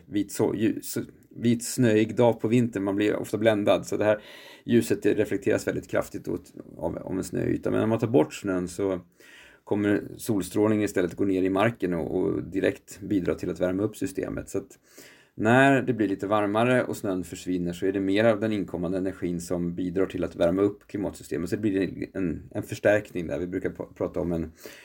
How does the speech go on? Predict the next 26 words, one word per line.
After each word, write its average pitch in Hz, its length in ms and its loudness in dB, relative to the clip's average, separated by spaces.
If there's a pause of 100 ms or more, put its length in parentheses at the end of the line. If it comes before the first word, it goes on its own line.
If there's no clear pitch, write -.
(500)
positiv 104 460 2
återkoppling 101 800 2
t-, 73 180 -12
till 95 180 -6
systemet, 82 640 -4
alltså - 180 -4
positiv 87 480 -6
i 90 40 0
den 85 160 0
bemärkelsen 80 440 -4
att 78 80 -6
den - 240 -4
ytterligare 87 320 -2
värmer 85 300 0
upp - 200 -4
det - 80 -12
då. - 100 -10 (200)
Och 90 100 -6
det 95 60 -2
finns 110 220 0
en, 107 120 2
en - 220 -2
rad 101 200 4
andra 95 200 2
såna 98 160 -2
här 87 100 -4